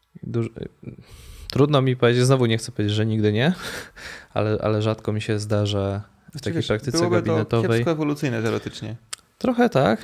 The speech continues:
Speaker 2: Trochę takie nieprzemyślane, no
Speaker 1: Tak,
Speaker 2: nie?
Speaker 1: ra-, ra-, raczej mi się to nie zdarza,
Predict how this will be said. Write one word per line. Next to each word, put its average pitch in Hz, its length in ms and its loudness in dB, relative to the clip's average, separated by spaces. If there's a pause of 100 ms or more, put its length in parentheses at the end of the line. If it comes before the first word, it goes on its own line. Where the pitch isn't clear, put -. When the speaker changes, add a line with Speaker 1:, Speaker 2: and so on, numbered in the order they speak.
(220)
Speaker 2:
Trochę 170 200 2
takie 180 220 4
nieprzemyślane, 165 680 -2
no 113 80 -6
Speaker 1:
Tak, 117 280 2
Speaker 2:
nie? - 60 2
Speaker 1:
ra-, 139 180 4
ra-, 117 220 6
raczej 151 400 2
mi 156 160 4
się 170 140 2
to 147 160 0
nie 143 180 2
zdarza, 110 420 4